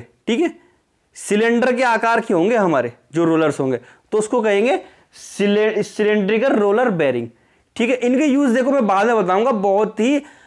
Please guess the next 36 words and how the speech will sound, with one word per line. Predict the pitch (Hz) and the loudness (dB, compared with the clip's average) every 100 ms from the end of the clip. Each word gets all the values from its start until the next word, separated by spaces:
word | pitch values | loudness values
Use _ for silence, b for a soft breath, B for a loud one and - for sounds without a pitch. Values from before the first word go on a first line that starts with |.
| B - | B -6
लॉन्ग | 143 165 233 240 | -2 0 2 2
वीडियो | 240 220 | 2 2
हो | 170 | 2
जाएगी, | 165 208 | 2 2
बहुत | 233 220 | 2 0
ही | 240 | 0
लंबी | 220 220 | 0 0
वीडियो | 202 151 | 0 2
हो | 131 | 2
जाएगी, | 113 135 | 0 0
ठीक | 196 311 | 0 0
है। | - | -2
तो | - 240 - | -4 -6 -2
इनके | 226 220 294 | -2 0 0
यूजेस | 269 240 220 262 226 | 0 2 0 0 -2
कहाँ | - 190 208 | -2 0 2
कहाँ | 233 233 | 2 0
कैसे | 226 202 196 | 0 0 0
यूज़ | 240 247 233 | 0 0 0
है, | 359 B B | -2 B B
वो | 165 202 | -2 0
मैं | 240 | 0
आपको | 220 202 - 349 349 B - | 0 -2 -2 -2 -4 B -14
बाद | 131 139 160 151 | -6 0 0 0
में | 165 | 0
बताऊंगा, | 147 135 120 123 120 B B _ | -2 -2 -2 0 -4 B B _
ठीक | 208 233 | -2 0
है। | 254 254 B B B | 0 -4 B B B
अब | - 269 | -4 0
आता | 254 247 | 0 0
है | 262 | 0
हमारा | 240 220 220 254 | 2 2 2 0
सेकंड, | 247 233 202 269 | 0 -2 0 0
क्या | 240 | 0
आता | 208 202 | 0 0
है, | 214 240 | -2 -2